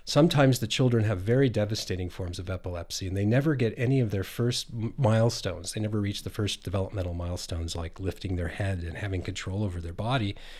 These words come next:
And other children have much milder forms in the same gene. And then there's some children that don't even have epilepsy but have more autistic features due to mutations in this gene. So it's quite interesting that one gene can have so many outcomes.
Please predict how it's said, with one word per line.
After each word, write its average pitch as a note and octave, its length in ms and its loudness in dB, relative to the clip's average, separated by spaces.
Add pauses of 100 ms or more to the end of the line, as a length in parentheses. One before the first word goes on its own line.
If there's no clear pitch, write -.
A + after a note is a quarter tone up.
(340)
And C3 80 2
other F3+ 180 8
children D#3 380 6
have C3+ 160 2
much A#2 240 0
milder A#2+ 320 4
forms F2 420 -2
in - 140 -2
the A2+ 80 4
same B2+ 320 4
gene. G#2 340 0
And A2 140 2
then E3+ 140 10
there's F3 180 8
some F3+ 160 6
children C3+ 320 4
that A#2 60 0
don't B2 180 6
even A#2+ 160 4
have F2+ 220 -4
epilepsy F#2 560 -6
but F2 160 -4
have F#2+ 180 -2
more F#2 160 -2
autistic - 560 -6
features E2+ 580 -8 (540)
due A#2+ 160 4
to G#2+ 140 -2
mutations F2 560 -2
in E2+ 100 -4
this E2+ 140 -8
gene. F#2+ 280 -4
So F#2 160 -6
it's - 200 -8
quite C3+ 320 0
interesting G2 500 -2
that F2+ 160 -4
one G#2 220 2
gene G2+ 260 0
can F2+ 160 -4
have F#2 260 -6
so - 160 -4
many F#2 240 -2
outcomes. D#2+ 760 -8